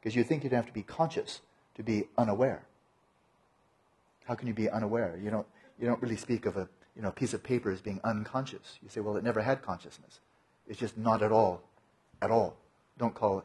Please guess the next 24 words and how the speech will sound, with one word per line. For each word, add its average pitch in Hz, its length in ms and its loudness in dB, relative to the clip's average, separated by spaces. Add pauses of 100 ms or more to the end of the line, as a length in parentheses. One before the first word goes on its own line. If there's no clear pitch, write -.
it's - 180 -4
unconscious, 104 520 -2
it's 95 100 -14
just 107 140 -6 (540)
never, 120 300 2 (500)
right? 110 280 -8 (560)
Whereas 113 540 -2
when 113 100 -4
you're 110 120 -2
just 117 180 -12
resting 120 260 -2
in 101 60 -4
the 95 60 -6
substrate, 95 500 -4 (180)
well, 120 240 -8 (840)
there's 107 160 -4
implicit 110 400 0
consciousness, 123 520 -6
but - 100 -6
nothing 107 280 -6
explicit. - 560 -14
So 101 280 0 (360)
that 117 220 0
was 104 320 0